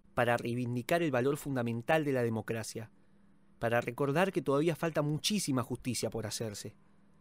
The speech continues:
y para darnos cuenta del valor de la frase "nunca más". Los camiones que transportarían lo recaudado en el Festival a Malvinas pertenecían al ejército.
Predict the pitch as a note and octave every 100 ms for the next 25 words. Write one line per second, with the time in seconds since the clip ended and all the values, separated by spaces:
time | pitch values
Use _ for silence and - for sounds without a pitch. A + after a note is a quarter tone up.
0 | - - B2 B2+ C3+ D#3+ D3+ - F3 D#3+
1 | C3+ B2 B2+ C3 E3 D3 A2 A2 A#2 A2+
2 | G#2+ A#2 A2+ - G#2 - - B2+ B2 A#2+
3 | A2 A2 A2 G#2 - - - _ - -
4 | - - - - - C3 A#2+ C3 D#3+ F#3+
5 | - C3 A#2 - A#2 A#2+ B2+ D3+ C3 A#2
6 | A2+ A2+ B2 C#3 C#3 A2+ - - A#2+ B2
7 | B2+ A2 A2 C3 C#3+ - - - A2 A2+
8 | G#2+ - B2 A2 G#2 - G#2+ - C#3+ A2+